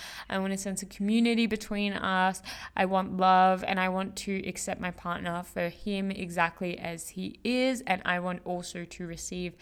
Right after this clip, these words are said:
that love and acceptance in all the ways that I am." We have our own spaces in our, in our house with lots of shared spaces, and we need to learn to share. So this is where I go, "Okay, what do I wanna create? Me getting annoyed at my partner for washing the towels when it's not even that big of a deal?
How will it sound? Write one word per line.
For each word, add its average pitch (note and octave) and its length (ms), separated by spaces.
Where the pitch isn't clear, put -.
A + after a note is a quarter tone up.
that G3+ 180
love F#3 240
and F3 120
acceptance F3+ 800
in F#3 360
all F3+ 180
the F3 80
ways E3+ 300
that - 180
I F#3 340
am." F#3+ 300
We G#3+ 120
have G3+ 200
our G3+ 220
own C4 280
spaces G#3+ 600
in G3 160
our, F3+ 300
in G3 160
our A3 340
house G3 420
with G#3+ 140
lots G3 240
of G#3 80
shared A3+ 340
spaces, G3 500
and B3 120
we A#3+ 80
need A#3 240
to A#3+ 100
learn A3 220
to B3+ 100
share. D#4+ 360
So A3+ 580
this D4 200
is D4 100
where B3+ 120
I A#3+ 60
go, A#3 320
"Okay, C4 240
what A3 180
do A#3+ 60
I A#3+ 60
wanna A3+ 200
create? G#3+ 460
Me G#3+ 160
getting G#3 220
annoyed G3 220
at G3 40
my F#3+ 100
partner F3+ 440
for F#3+ 120
washing F#3 260
the F3 40
towels F3+ 360
when F3+ 120
it's F#3 120
not F#3 120
even F3+ 180
that F3+ 140
big F3+ 120
of F3 80
a - 20
deal? B3 340